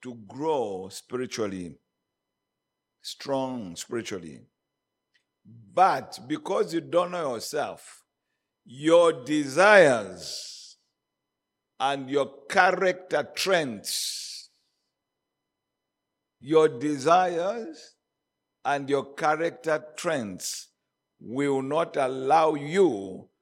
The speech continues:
to study and act wholesomely. You won't.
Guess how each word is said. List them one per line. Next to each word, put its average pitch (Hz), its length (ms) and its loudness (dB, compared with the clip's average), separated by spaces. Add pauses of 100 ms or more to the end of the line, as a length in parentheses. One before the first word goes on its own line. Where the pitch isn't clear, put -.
(200)
to 127 140 -10
study 139 760 -8 (1120)
and 113 240 -10 (220)
act - 560 -8 (2000)
wholesomely. 98 1080 -8 (2750)
You 127 140 -12
won't. 120 480 -8